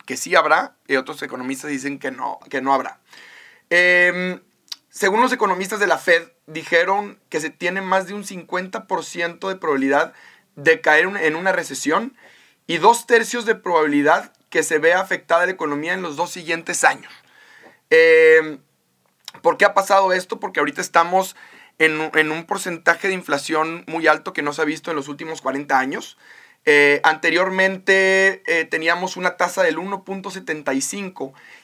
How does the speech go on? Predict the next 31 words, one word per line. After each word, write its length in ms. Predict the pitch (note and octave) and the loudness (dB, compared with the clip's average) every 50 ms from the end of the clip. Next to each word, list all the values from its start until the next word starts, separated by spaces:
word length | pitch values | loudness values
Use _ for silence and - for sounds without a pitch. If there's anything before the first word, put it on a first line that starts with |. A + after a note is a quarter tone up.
| _ - | _ -4
y 100 | D#3 E3+ | -2 0
en 100 | F3 F3 | 2 2
la 80 | F3+ F3+ | 0 0
última 720 | F#3+ G#3 G3+ G3+ A#3 A#3 A#3 A#3 A3+ A3+ A3+ A3 A3 G3+ | -2 -4 -6 -8 -8 -2 0 2 4 4 4 4 2 2
reunión 500 | F#3 F3+ E3+ E3+ F3 F#3 F#3+ G3 G3+ F#3+ | 0 -2 -2 -2 -4 -4 -4 -4 -4 -6
que 100 | F#3 F#3 | -8 -12
tuvo 300 | - - F#3 F3 F3 F#3+ | -10 -10 -8 -4 0 2
la 120 | F3 E3 | 2 2
Fed 240 | E3 - F3 D#3+ D#3 D3+ - - _ _ _ _ _ - | 2 4 2 2 2 0 -4 -16 _ _ _ _ _ -12
hizo, 260 | F3 F3 - G#3 G3+ | -12 -10 -8 -8 -8
hu-, 180 | G3+ G3 G3 _ - | -8 -10 -12 _ -14
hu-, 460 | D#3 D#3 C#3+ D3 C3+ D3 D#3 D#3 F3 | -10 -6 -4 -4 -4 -2 -4 -4 -4
hubo 140 | F#3 F#3 G3 | -2 -2 -4
un 160 | F#3+ F#3+ F#3+ | -2 -2 -2
aumento 420 | F3+ F3+ F3+ F3+ F3+ F3 - F#3+ | -2 -2 -2 -4 -6 -4 -4 -4
del 180 | F#3 F3 D#3 D3 | -4 -4 -6 -8
punto 360 | _ - F#3 F#3 F#3 - F#3 | _ -8 -8 -8 -6 -8 -10
setenta 420 | - F3+ - - D#3 D3 C#3+ C3 | -12 -10 -8 -6 -8 -6 -6 -6
y 60 | C3 C3 | -6 -6
cinco, 360 | - F#3+ F#3+ F#3 F3+ F3+ F3+ | -6 -6 -8 -8 -8 -8 -4
que 80 | - | -2
ha 60 | D3+ D#3 | -2 -2
sido 180 | - F3+ F3 | -2 -4 -6
el 80 | F3 E3+ | -4 0
más 180 | E3+ E3+ D#3+ | 0 0 0
grande 360 | D#3+ D#3+ D#3+ D#3+ D#3+ E3 E3 E3+ | 2 2 0 0 0 0 -2 -2
en 80 | D#3+ | -2
los 160 | C#3+ B2+ - | -2 -6 -10
últimos 280 | D3+ D3+ - E3 E3 E3 C#3+ | -14 -14 -12 -10 -8 -6 -6
veintiocho 500 | C3 B2+ C3 C#3+ C#3+ C#3 C#3 C#3+ C#3 C#3+ | -6 -6 -4 -4 -4 -4 -2 2 4 4
años. 260 | D3+ D3 C3 A2 - | 4 4 0 -6 -14